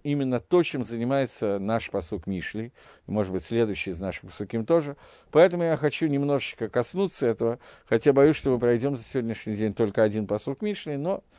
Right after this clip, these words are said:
так случилось. Так вот, э, Гаон пишет в комментарии по поводу намека. Он пишет, что эта Могила, этот, э, этот свиток Эстер, он весь является намеком на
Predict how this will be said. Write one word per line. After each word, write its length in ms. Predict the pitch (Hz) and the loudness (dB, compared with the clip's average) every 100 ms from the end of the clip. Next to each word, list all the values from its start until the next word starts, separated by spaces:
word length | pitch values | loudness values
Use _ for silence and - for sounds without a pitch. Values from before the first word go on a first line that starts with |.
| - - - - _ | -20 -20 -20 -20 _
так 180 | 151 147 | 4 6
случилось. 640 | - 120 - 71 57 - _ - - _ | -2 -6 -6 -8 -10 -18 _ -20 -20 _
Так 160 | 131 185 | 2 8
вот, 320 | 233 233 - - | 8 8 -2 4
э, 180 | 139 | 4
Гаон 320 | 117 156 220 185 | 8 8 8 4
пишет 380 | 156 - 98 - - _ | -2 -2 -8 -12 -20 _
в 80 | - | -4
комментарии 640 | 117 127 131 170 170 147 | 0 0 2 2 4 2
по 160 | 131 127 | 2 2
поводу 480 | 139 131 117 120 - | 4 4 2 0 2
намека. 540 | 120 120 87 - - _ _ - _ | 2 2 0 -6 -18 _ _ -20 _
Он 220 | - 190 | 0 2
пишет, 340 | 175 147 - - | 2 0 -2 -8
что 220 | - 151 | 2 4
эта 180 | 208 202 | 6 4
Могила, 540 | 160 131 127 117 123 - - _ - _ _ _ _ | 2 4 6 6 4 -6 -20 _ -20 _ _ _ _
этот, 400 | - 170 151 - _ | 0 2 2 -4 _
э, 220 | 139 131 | 6 6
этот 420 | 135 151 160 139 - - | 6 4 4 0 -2 -14
свиток 460 | 131 - 170 147 120 | -10 0 2 2 -2
Эстер, 400 | 131 - 104 127 - _ _ | -4 2 0 0 -8 _ _
он 300 | 190 208 185 _ _ _ _ _ _ _ - | 6 6 2 _ _ _ _ _ _ _ 2
весь 260 | 147 202 - | 4 4 4
является 540 | 156 165 175 - 143 | 4 6 6 2 0
намеком 580 | 131 131 147 - 160 165 _ _ _ _ _ | 4 6 6 6 -2 -8 _ _ _ _ _
на 420 | 120 143 160 147 | 2 6 6 6